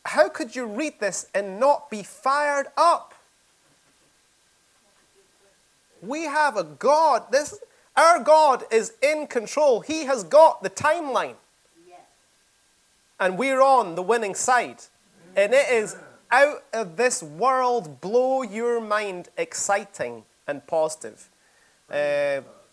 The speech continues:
Speaker 1: Isaiah fifty-one is a random example. <clears throat> Uh, where was I starting there, Nick? I think I'm starting verse three. "For the Lord shall comfort Zion. He will comfort all her waste places.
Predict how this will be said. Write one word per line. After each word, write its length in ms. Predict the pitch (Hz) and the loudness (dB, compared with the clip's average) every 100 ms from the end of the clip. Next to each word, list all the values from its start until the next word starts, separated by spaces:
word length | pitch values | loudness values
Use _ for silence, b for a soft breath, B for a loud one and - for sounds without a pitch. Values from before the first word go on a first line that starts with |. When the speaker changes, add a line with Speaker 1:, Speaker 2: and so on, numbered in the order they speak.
| 139 | -4
Speaker 1:
Isaiah 360 | 175 226 254 | -2 -2 -6
fifty-one 600 | 247 254 247 240 240 143 | -6 -8 -8 -4 -4 -4
is 100 | 131 | -8
a 80 | 151 | -6
random 380 | 170 202 196 190 | -4 -4 -6 -14
example. 520 | 156 190 208 - - - _ _ _ _ _ _ b b b b b _ _ | -10 -8 -8 -10 -14 -14 _ _ _ _ _ _ b b b b b _ _
<clears throat> 240 | 214 196 139 _ _ _ _ _ _ _ _ _ _ _ _ _ _ _ _ _ _ b b b b _ _ _ _ - | -12 -12 -14 _ _ _ _ _ _ _ _ _ _ _ _ _ _ _ _ _ _ b b b b _ _ _ _ -10
Uh, 120 | 143 | -10
where 200 | 131 175 | -6 -6
was 140 | 165 147 | -6 -10
I 80 | |
starting 300 | 131 170 151 | -10 -10 -10
there, 120 | 147 135 | -10 -12
Nick? 160 | 117 | -12
I 40 | 151 | -12
think 200 | 185 143 | -10 -10
I'm 140 | 127 | -12
starting 480 | - - 147 135 127 | -16 -14 -8 -8 -6
verse 200 | 143 143 | -8 -10
three. 260 | 165 196 190 _ b b - | -14 -16 -18 _ b b -8
"For 80 | |
the 100 | 180 | -4
Lord 320 | 208 302 311 311 | 6 8 8 4
shall 160 | 247 | -4
comfort 480 | - 302 302 247 151 | 2 2 2 -6 -6
Zion. 520 | 139 247 320 233 117 113 _ _ _ | 2 4 4 2 -4 -12 _ _ _
He 140 | 233 | -8
will 140 | 240 226 | -4 -4
comfort 540 | - 208 - 262 233 - | 0 -2 2 0 0 2
all 500 | 254 294 311 311 311 | 6 12 12 12 6
her 180 | 262 226 | 4 2
waste 440 | 226 311 277 - | 2 -2 -4 -10
places. 800 | - 302 311 - 117 - - - | 2 4 4 -6 -12 -12 -14 -16